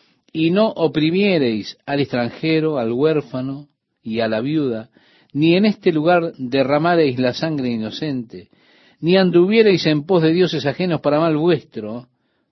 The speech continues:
os haré morar en este lugar, en la tierra que di a vuestros padres para siempre". Hey, si ustedes viven bien, si caminan correctamente, ustedes pueden vivir aquí, seguros,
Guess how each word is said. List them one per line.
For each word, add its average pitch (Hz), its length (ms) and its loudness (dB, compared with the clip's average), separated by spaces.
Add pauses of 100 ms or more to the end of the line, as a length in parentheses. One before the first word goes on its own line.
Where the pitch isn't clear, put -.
(100)
os 123 200 -12
haré 139 140 2
morar 139 300 2
en 131 100 2
este 135 240 -4
lugar, 113 460 -2 (480)
en 120 180 -4
la 117 140 0
tierra 147 480 0
que 123 120 -4
di 143 180 0
a 120 60 2
vuestros 135 440 -4
padres 101 640 -4 (720)
para 110 220 -4
siempre". 87 520 -12 (1700)
Hey, 131 280 0 (460)
si - 120 -10
ustedes 151 280 4
viven 156 320 4
bien, 170 340 2
si 123 140 -8
caminan 123 400 -2
correctamente, 131 1160 -4 (380)
ustedes 135 420 -6
pueden 143 340 -2
vivir 107 260 -4
aquí, 92 460 -12 (100)
seguros, 107 800 -10